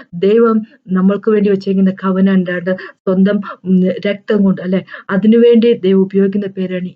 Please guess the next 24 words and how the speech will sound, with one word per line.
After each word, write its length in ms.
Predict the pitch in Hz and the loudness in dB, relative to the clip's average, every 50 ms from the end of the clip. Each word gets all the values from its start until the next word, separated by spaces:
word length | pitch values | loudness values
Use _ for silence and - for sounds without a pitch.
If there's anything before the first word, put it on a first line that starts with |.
| - | -12
യേശുവ 340 | 180 175 175 - - 190 185 | -14 -12 -10 -8 -8 -6 -8
എന്നുള്ളത്. 440 | 180 - - 185 175 175 175 170 175 | -8 -10 -14 -18 -18 -18 -20 -20 -20
അപ്പൊ 200 | 165 _ - 190 | -18 _ -4 0
യേശുവിനെ 560 | 180 185 202 226 226 - 262 254 254 233 247 | 2 2 2 2 0 -2 -4 -4 0 2 2
വിശ്വസിക്കുന്നില്ല 800 | 240 214 208 - 214 208 208 220 214 - 208 196 190 190 190 196 196 | 2 0 -2 -2 -4 -6 -6 -6 -8 -4 -2 0 2 2 2 2 2
എങ്കിൽ 340 | 196 196 196 190 190 180 180 _ - - - - - - | 2 2 2 2 0 -2 -6 _ -20 -20 -20 -20 -14 -8
നമ്മൾ 280 | 185 185 185 185 190 196 | -6 -6 -2 0 0 2
ഒരിക്കൽ 280 | 196 196 202 196 226 208 | 2 2 0 0 -4 -6
പോലും 260 | 202 - 196 190 185 | -6 -4 -6 -6 -6
ദൈവത്തിൽ 400 | 175 180 185 185 185 _ 175 180 | -6 -10 -14 -16 -18 _ -20 _
എത്തിപ്പെടുന്നില്ല. 560 | 175 _ - 196 190 185 170 _ _ 170 165 _ _ - 180 | _ _ -12 -12 -12 -12 -16 _ _ _ _ _ _ -20 -12
അതിനെപ്പറ്റിയാണ് 580 | 180 190 196 196 202 208 196 208 196 185 180 | -6 -6 -6 -4 -6 -6 -6 -4 -4 -4 -6
ദൈവം 220 | 180 180 180 180 185 | -6 -10 -10 -12 -12
പറഞ്ഞിരിക്കുന്നത്. 760 | 190 180 180 190 190 190 190 180 185 _ _ _ _ _ - 185 | -16 -14 -12 -10 -10 -10 -12 -14 -16 _ _ _ _ _ -4 0
അവന്റെ 220 | 190 208 214 214 | 2 2 2 2
എക്സ്പ്രസ് 420 | 202 208 - _ - 240 240 233 | 0 -4 -6 _ -2 -2 0 0
ഇമേജ് 320 | 226 208 214 220 214 202 214 | 0 0 2 2 0 0 2
ആണ് 200 | 196 196 185 190 | 2 0 0 0
ദൈവത്തിന്റെ, 640 | 180 180 180 185 190 190 196 196 185 185 185 175 - - - 339 - - | -2 -4 -2 -2 -2 -4 -2 -4 -4 -2 -4 -4 -6 -8 -18 -8 -2 0
ദൈവത്തിന്റെ 340 | 190 196 214 202 220 226 214 | 2 2 2 2 0 0 0
പേഴ്സണാലിറ്റിന്റെ 800 | 220 202 196 202 208 214 220 220 220 220 220 233 226 220 208 196 | 0 -2 -4 -2 -2 -2 -2 -2 -2 -2 0 0 0 0 0 -4
എക്സ്പ്രസ് 380 | 190 - - 202 190 - - | -6 -8 -10 -10 -8 -6 -6
ഇമേജ് 360 | 190 180 180 185 196 190 185 | -6 -4 -4 -4 -4 -4 -4
ആണ്. 180 | 185 175 - - | -8 -12 -12 -20